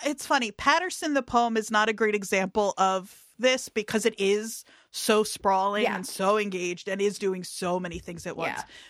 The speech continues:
Speaker 1: But his other more famous poems, kind of because they are snappier and smaller, like This
Speaker 2: Yeah.
Speaker 1: Is Just to Say, like The Red Wheelbarrow, um, that ask you to just look at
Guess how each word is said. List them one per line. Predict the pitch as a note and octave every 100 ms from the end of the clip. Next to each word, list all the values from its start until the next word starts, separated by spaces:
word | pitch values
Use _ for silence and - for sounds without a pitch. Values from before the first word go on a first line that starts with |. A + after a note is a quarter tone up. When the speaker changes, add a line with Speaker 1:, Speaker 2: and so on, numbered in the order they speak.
| _
Speaker 1:
But | B3 A3 - _ _ _ -
his | C#4 A#3+
other | B3+ B3+ B3+ A#3+ A#3 A#3 _ _ _ - - _ _ _ _ _ F#3+ G3+
more | G3 G3 A#3
famous | A3 G#3+ G3+ -
poems, | G3+ G3 - -
kind | - A3 G3+
of | G#3+
because | - G3+
they | G3 F3+
are | F#3+
snappier | - G#3+ F#3+ F#3 G3+ F#3 F3
and | F#3 F#3
smaller, | - F#3 F#3+ F3+ G3
like | G3+ G3
This | G3 G2
Speaker 2:
Yeah. | F#3
Speaker 1:
Is | F#3+
Just | F#3 -
to | F#3+
Say, | - F#3
like | F3+ G3 G3+
The | F#3+
Red | F3+
Wheelbarrow, | F3+ F3 E3+ E3 E3 - - - -
um, | G3+ F3+ D#3 G3+ G#3 _ _ - _ _ _ _ _ -
that | A#3 A#3 - _ _ _ _ -
ask | A#3+ D#4+ - -
you | C4 B3+ A#3+ A#3 - -
to | -
just | A3 G#3+ - - -
look | F#3+ B3 C#4 -
at | G#3+ G#3 G3